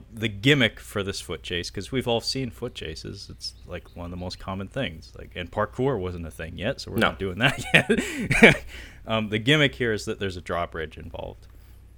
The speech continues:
Speaker 1: Uh, so the drawbridge goes up, and Keanu has to run up a steep grade. We get a, we get a fun little stunt here where a cop actually tries to, like, crawl up <laughs> after him
Speaker 2: Yeah.
Speaker 1: and gets, like, and stumbles and falls off. So we get to see him sliding down and,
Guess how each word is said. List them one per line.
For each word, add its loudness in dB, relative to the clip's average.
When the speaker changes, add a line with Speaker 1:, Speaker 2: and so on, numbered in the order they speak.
Speaker 1:
Uh, -6
so -4
the -8
drawbridge -2
goes -6
up, 0
and -12
Keanu -8
has -8
to -12
run -6
up -10
a -12
steep -8
grade. -2
We -14
get -6
a, -6
we -16
get -8
a -6
fun 0
little -2
stunt -4
here -4
where -4
a -8
cop -2
actually -4
tries -2
to, -4
like, -2
crawl -2
up -4
<laughs> -6
after 6
him 6
Speaker 2:
Yeah. 8
Speaker 1:
and -4
gets, -4
like, 2
and -2
stumbles 2
and -4
falls 0
off. 2
So -10
we -6
get -4
to -8
see -4
him -8
sliding -6
down -4
and, -10